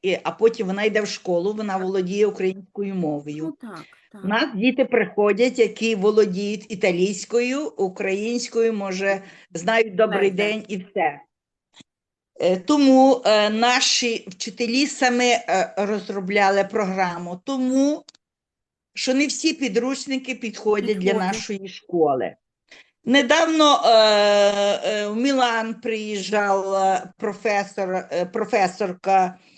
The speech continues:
Speaker 1: е, Київського інституту, е, і, е, університету, і приїжджав, е, доктор наук, е, м,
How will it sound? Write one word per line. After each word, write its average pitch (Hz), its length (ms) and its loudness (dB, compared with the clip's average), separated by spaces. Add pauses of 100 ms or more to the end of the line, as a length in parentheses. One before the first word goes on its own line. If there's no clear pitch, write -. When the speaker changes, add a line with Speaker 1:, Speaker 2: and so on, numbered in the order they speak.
(280)
Speaker 1:
е, 180 180 0
Київського 185 640 2
інституту, 190 1300 -2 (720)
е, 220 520 0 (580)
і, 247 340 0
е, 156 220 0
університету, 220 1300 -2 (720)
і 269 360 0 (120)
приїжджав, 226 960 0
е, 190 160 0
доктор 196 600 -6
наук, 202 800 0
е, 196 640 -2
м, 185 520 -6